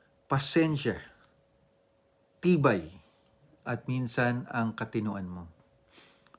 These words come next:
Pero tanda mo ito, ang pinakamalaking gantimpala ay nakukuha ng mga hindi sumusuko. Ang network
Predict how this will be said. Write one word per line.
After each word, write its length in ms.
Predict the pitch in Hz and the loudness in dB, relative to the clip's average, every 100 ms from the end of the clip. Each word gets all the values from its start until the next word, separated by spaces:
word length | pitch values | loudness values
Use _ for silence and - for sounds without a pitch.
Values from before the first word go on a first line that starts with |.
| _ | _
Pero 240 | 180 190 180 | -2 0 0
tanda 360 | 165 156 139 131 | -2 -2 -2 -2
mo 80 | 107 | -4
ito, 220 | 92 87 87 _ _ _ _ _ _ _ _ _ _ _ _ _ _ _ _ - - - - _ - | -6 -12 -16 _ _ _ _ _ _ _ _ _ _ _ _ _ _ _ _ -20 -20 -20 -20 _ -4
ang 200 | 123 117 - | -2 -2 -2
pinakamalaking 760 | 202 202 185 170 170 160 156 143 | 0 2 2 0 0 0 0 0
gantimpala 960 | 127 120 127 117 113 110 107 107 104 - | 0 -2 -4 -4 -2 -2 -2 -4 -6 -6
ay 360 | 113 107 107 | -4 -2 -4
nakukuha 1040 | 104 107 107 - 139 131 127 117 107 95 - - - - | -4 -4 -6 -6 -8 -6 -8 -6 -6 -8 -10 -20 -16 -4
ng 200 | 123 127 | -2 0
mga 220 | 127 120 | 0 0
hindi 400 | 113 120 113 120 | 0 0 -2 -2
sumusuko. 720 | 113 104 101 92 95 151 - 143 - - - _ - - - _ _ _ - - _ _ _ _ _ _ _ _ - - _ _ - | -4 -6 -6 -8 -10 -10 -12 -16 -20 -20 -20 _ -20 -20 -20 _ _ _ -20 -20 _ _ _ _ _ _ _ _ -20 -20 _ _ -2
Ang 240 | 131 127 143 | 0 2 2
network 400 | 180 175 170 | 0 2 0